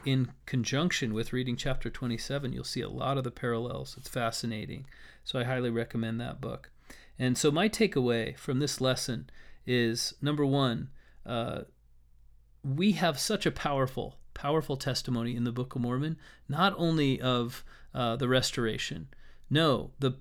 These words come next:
the most powerful testimony of the Book of Mormon is a testimony about God himself, about the nature of Jesus Christ and the nature of his salvation. And here in these chapters specifically, about the fact that God esteems all flesh as one.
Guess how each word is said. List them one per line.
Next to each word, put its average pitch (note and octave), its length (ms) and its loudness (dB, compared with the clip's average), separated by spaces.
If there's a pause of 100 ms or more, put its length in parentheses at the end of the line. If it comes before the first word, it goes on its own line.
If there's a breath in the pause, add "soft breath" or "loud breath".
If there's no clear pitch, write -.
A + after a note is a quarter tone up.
the D3 100 2
most E3+ 320 6
powerful E3+ 400 0
testimony C3 600 0
of A#2 60 -4
the B2+ 60 -4
Book C#3 240 -2
of C3 60 -2
Mormon C3 400 0
is C3 240 0
a C3 40 -6
testimony D3 520 -2
about A#2+ 300 -2
God B2+ 260 0
himself, A#2 520 -2
about B2 200 -4
the B2 80 -4
nature D#3 400 -2
of D3+ 80 -2
Jesus C3 360 -2
Christ A#2+ 380 -4
and A#2 120 -2
the A2+ 40 -2
nature A#2+ 320 -2
of A2+ 100 -6
his A#2 140 -4
salvation. A#2+ 600 -6 (320 loud breath)
And B2 120 2
here E3+ 240 6
in D3 120 8
these A3+ 240 8
chapters B2+ 420 0
specifically, B2+ 880 -4 (420 loud breath)
about C#3 320 2
the D3 60 -2
fact E3 300 -2
that C3+ 180 -2
God D3 280 4
esteems C3 540 2
all C3+ 320 4
flesh B2 480 -2
as A#2+ 180 -4
one. A#2+ 460 -2